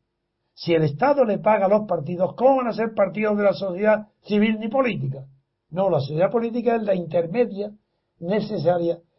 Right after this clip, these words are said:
que con arreglo a, a ese, eh, valor casi, casi metafísico de la humanidad, que son los principios intermedios que desarrolló Leibniz y luego desarrolló también Benjamin Constant.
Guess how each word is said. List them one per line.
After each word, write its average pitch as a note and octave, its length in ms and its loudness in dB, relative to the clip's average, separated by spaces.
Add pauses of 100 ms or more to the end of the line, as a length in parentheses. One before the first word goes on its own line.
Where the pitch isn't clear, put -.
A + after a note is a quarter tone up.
(140)
que E3+ 160 0
con D#3+ 240 0
arreglo G#3+ 560 0
a, E3 240 0 (140)
a G3 100 -2
ese, G3+ 200 -6
eh, - 720 -14 (240)
valor F3+ 340 2
casi, G#3 360 -2
casi G3+ 320 -4
metafísico G3 760 -6
de F#3 80 -4
la F3 100 0
humanidad, E3 500 -2 (600)
que C#3+ 120 -2
son F3+ 200 0
los E3+ 140 2
principios D3 520 -6
intermedios E3 680 -6 (340)
que F3 140 2
desarrolló D3+ 580 0
Leibniz E3 640 0 (280)
y A#3+ 100 0
luego A#3 300 4
desarrolló F3 480 -4
también F#3+ 400 -4
Benjamin E3 460 -8
Constant. D#3 580 -4